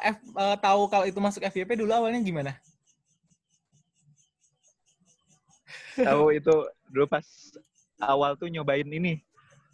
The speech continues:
Speaker 2: Videonya itu aku nyobain pakai kamera, kamera mirrorless gitu.
Speaker 1: Hmm.
Speaker 2: Bukan dari H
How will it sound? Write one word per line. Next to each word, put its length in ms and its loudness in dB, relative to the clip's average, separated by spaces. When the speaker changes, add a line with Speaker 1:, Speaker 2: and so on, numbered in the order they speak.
Speaker 2:
Videonya 720 2
itu 220 0
aku 260 4
nyobain 540 2
pakai 580 2
kamera, 540 -4
kamera 560 0
mirrorless 500 0
gitu. 300 2
Speaker 1:
Hmm. 400 -6
Speaker 2:
Bukan 340 0
dari 160 2
H 80 -2